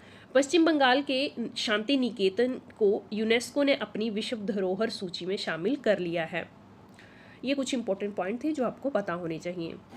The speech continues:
नेक्स्ट क्वेश्चन देखिए, एस एंड पी ग्लोबल ने फाइनेंशियल ईयर दो हज़ार पच्चीस में भारत की जीडीपी वृद्धि दर कितने प्रतिशत रहने का अनुमान लगाया है? तो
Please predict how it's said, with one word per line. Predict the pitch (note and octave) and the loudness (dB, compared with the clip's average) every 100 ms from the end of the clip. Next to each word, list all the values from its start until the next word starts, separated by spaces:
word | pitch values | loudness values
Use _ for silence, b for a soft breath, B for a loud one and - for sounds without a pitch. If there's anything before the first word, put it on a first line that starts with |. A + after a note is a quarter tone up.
| - - - - - - B B B B B B B - | -20 -20 -20 -20 -20 -20 B B B B B B B 2
नेक्स्ट | C#4 D4+ | 2 4
क्वेश्चन | - C#4 D#4+ | 4 4 4
देखिए, | C4 A3+ B3 C4 - | 2 2 0 -2 -2
एस | A3+ A#3+ | -4 0
एंड | E4 D#4 | 0 0
पी | B3+ A#3+ | -2 0
ग्लोबल | G3+ F#3 F#3 G#3+ | 2 2 4 2
ने | G#3+ G3 B3+ | 2 0 -4
फाइनेंशियल | - B3+ A3+ B3 C#4 E4+ D#4 | -4 0 2 4 2 0 0
ईयर | A3 G3+ | 2 2
दो | G3+ | 0
हज़ार | G#3+ G#3 G3 G3 | 0 0 -2 -2
पच्चीस | B3 A#3+ D4 C#4+ | -4 -2 -4 -4
में | A3 F#3 G3 | -4 -4 -4
भारत | G#3 G#3+ B3 | -2 0 -2
की | - B3 | -4 -4
जीडीपी | F#3+ F#3 F3+ F3+ A3 C#4+ - - - | -2 -2 -2 -4 -4 -6 -10 -14 -6
वृद्धि | G3 A#3+ A3+ C#4+ | -2 0 2 4
दर | A#3 A3 | 4 2
कितने | A3 C#4 D4+ | -2 -2 0
प्रतिशत | C#4+ C4 A3+ A#3+ A3 | 0 -2 -2 -2 0
रहने | G3+ G3+ F#3+ | 0 0 0
का | G3 | 0
अनुमान | G#3+ G3 G3 F#3 F#3 | -2 -2 -2 0 -2
लगाया | D#3+ F#3 F3+ E3 | -2 0 0 0
है? | E3 | -4
तो | D#3+ F#3+ | -6 -8